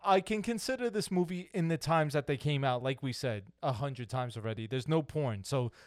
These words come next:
this is what people are interested in seeing from time to time. But, like, Sharon Stone's use, like, her intense, not even overtly sexual, but her intense sexuality,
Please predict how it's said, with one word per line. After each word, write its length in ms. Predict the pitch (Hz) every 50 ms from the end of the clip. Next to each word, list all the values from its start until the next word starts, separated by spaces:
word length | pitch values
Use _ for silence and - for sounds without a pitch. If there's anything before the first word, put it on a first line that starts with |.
| - _
this 200 | - 156 143 -
is 140 | 156 135 113
what 180 | 143 151 - -
people 320 | - 151 156 131 143 135
are 60 | 131
interested 420 | 135 139 135 - 135 - - 151 135
in 140 | 131 123 117
seeing 360 | - 139 139 139 139 139 139
from 180 | - - 147 139
time 280 | - 160 160 151 151 151
to 60 | 156
time. 380 | 147 - 170 170 170 170 180 - - - - - - _
But, 220 | - 156 165 -
like, 300 | 196 190 170 170 - - - _ _ _ _ _ _ _ _ _ _ -
Sharon 580 | - - - - - - 214 214 240 247 240 208
Stone's 560 | - - 233 220 208 190 180 156 143 156 185
use, 480 | 190 170 165 185 180 - - - - _ -
like, 200 | 175 160 - -
her 440 | 135 139 175 190 180 170 160 151 139 - _ _ _ _
intense, 1000 | 220 214 214 202 185 165 - - - - - 196 208 196 156 113 - - - - - _ _ _ _ _ _ _
not 160 | - 196 240 277
even 260 | 285 269 247 196 170 -
overtly 600 | - 185 165 156 123 131 160 - 185 - 151 139 123
sexual, 460 | - - - 139 117 - - 135 123
but 180 | 110 147 139 117
her 220 | 107 160 190 214 - _
intense 640 | - 202 202 202 202 175 - - 170 180 175 156 -
sexuality, 800 | - - - 190 170 - - 147 147 143 135 127 127 123 113